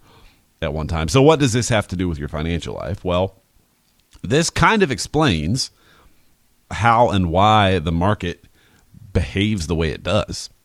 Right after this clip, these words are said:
because you end up in this cycle of,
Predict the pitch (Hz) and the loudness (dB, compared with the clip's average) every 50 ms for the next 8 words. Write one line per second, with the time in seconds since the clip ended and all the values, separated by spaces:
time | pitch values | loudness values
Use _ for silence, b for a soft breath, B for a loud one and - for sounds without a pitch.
0 | - b b b b b b b b 85 98 87 - 107 101 95 92 92 90 87 | -20 b b b b b b b b -4 -2 0 2 4 4 4 4 4 4 2
1 | 85 85 78 - - - _ _ _ _ _ _ - 95 104 107 110 113 113 104 | 0 -2 -4 -6 -12 -14 _ _ _ _ _ _ -4 0 2 4 4 4 4 4
2 | 104 104 95 - - 101 95 95 95 92 92 87 80 - - - - - - - | 2 2 0 0 0 0 2 2 2 2 2 0 0 0 0 0 0 -2 -4 -8
3 | _ _ _ _ _ - - - - - 107 120 120 - 92 90 90 90 78 69 | _ _ _ _ _ -12 -8 -4 -2 0 0 0 0 2 2 2 2 2 0 0
4 | 82 82 82 80 78 76 | -2 -2 -2 -2 -4 -6